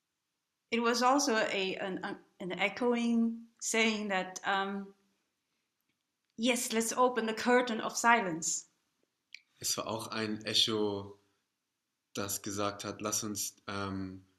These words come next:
Speaker 2: den Vorhang der Stille öffnen.“
Speaker 1: And our Eno's face was so, ähm,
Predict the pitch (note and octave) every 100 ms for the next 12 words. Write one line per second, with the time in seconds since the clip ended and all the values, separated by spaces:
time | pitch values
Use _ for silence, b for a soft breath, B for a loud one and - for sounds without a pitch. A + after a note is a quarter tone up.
0 | _ - G2 - A2 G#2+ G#2+ G2+ F#2+ -
1 | A#2+ G#2 F#2 - F#2 F#2 _ _ _ _
2 | _ _ _ _ _ _ _ _ _ _
3 | _ _ _ B B B B A3+ A3+ A3
4 | A3 G#3 B3+ B3+ A3 - - C#4 B3 A#3
5 | G#3 G3+ - - A3+ A3+ A3+ A3+ G3 F#3
6 | F3+ F3+ F3 F3